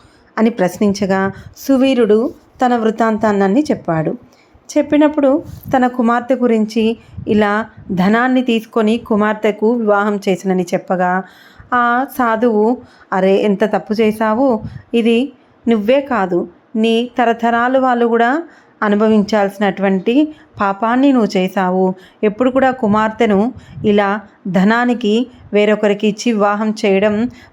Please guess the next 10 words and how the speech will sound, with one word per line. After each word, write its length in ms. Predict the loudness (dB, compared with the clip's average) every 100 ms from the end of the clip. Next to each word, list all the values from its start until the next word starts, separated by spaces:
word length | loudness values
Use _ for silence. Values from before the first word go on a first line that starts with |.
| -6
మహాపాపమని" 960 | -2 -2 0 -2 -2 -2 0 2 0 -2 -8 _ -2
తెలియజేశాడు. 840 | 2 2 2 0 0 -2 0 -2 -6 _ _ _ -8
"ఇప్పటికీ 420 | -4 -2 0 2
మించిపోయింది 680 | 4 4 0 0 2 2 2
లేదు, 420 | 2 2 2 0 -2 -20 -2
రెండవ 320 | 0 2 2
కుమార్తెని 800 | 2 0 0 0 -2 0 2 0 -4 -20 -4
మంచి 320 | 0 0 0
యోగ్యునుడికిచ్చి 1200 | 2 4 2 2 0 2 0 -2 -6 -2 0 0 -4 -20 _
పెళ్లి 260 | -2 0 0